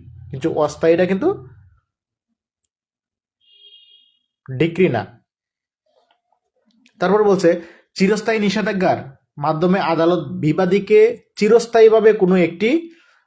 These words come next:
অধিকার প্রয়োগ করা থেকে অথবা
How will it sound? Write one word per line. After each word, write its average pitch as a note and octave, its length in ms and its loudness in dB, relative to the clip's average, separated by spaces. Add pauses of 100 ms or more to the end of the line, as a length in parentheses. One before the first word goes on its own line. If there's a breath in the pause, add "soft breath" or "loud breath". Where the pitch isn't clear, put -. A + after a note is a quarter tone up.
(140 loud breath)
অধিকার A3 680 2
প্রয়োগ F#3+ 580 2 (760)
করা F#3+ 200 2
থেকে F#3+ 300 0
অথবা F3+ 640 0